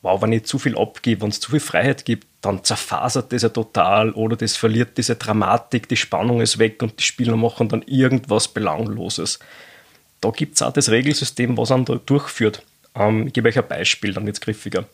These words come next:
Das Sprawl ist ein Cyberpunk-Rollenspiel oder Setting für P B T A. Und wer sich mit Shadowrun und Co. beschäftigt, der weiß immer, es gibt einen Auftrag, es gibt die Situation, da wird verhandelt, dann gibt's die Vorbereitungsphase mit Einkaufen und, äh, Recherchen und die,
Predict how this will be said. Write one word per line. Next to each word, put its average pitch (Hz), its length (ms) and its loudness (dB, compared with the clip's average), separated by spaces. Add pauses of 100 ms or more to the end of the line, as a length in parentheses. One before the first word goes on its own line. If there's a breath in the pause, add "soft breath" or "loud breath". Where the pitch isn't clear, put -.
(440 loud breath)
Das - 140 0
Sprawl 110 340 4
ist 104 80 0
ein - 60 4
Cyberpunk-Rollenspiel 135 1400 0
oder 127 140 2
Setting 117 460 0
für 135 120 2
P 120 200 -2
B 120 100 0
T - 220 0
A. 123 320 0 (520 soft breath)
Und 113 440 4
wer 107 100 4
sich 127 100 0
mit 117 140 2
Shadowrun 123 380 4
und 113 140 -2
Co. 120 120 -4
beschäftigt, - 640 -2
der 113 100 2
weiß 95 200 2
immer, 127 160 4
es - 160 -4
gibt - 240 -4
einen 107 200 -4
Auftrag, 135 840 0
es - 100 -8
gibt - 200 -8
die 135 40 -2
Situation, 113 640 0
da 107 100 -2
wird 107 140 0
verhandelt, 117 640 -2 (400 soft breath)
dann 107 140 -2
gibt's - 240 -4
die - 80 -8
Vorbereitungsphase 117 1120 2
mit 98 200 -2
Einkaufen 117 840 2
und, 95 480 -4
äh, 104 40 -4
Recherchen 107 840 2
und 107 400 -2
die, 104 420 -2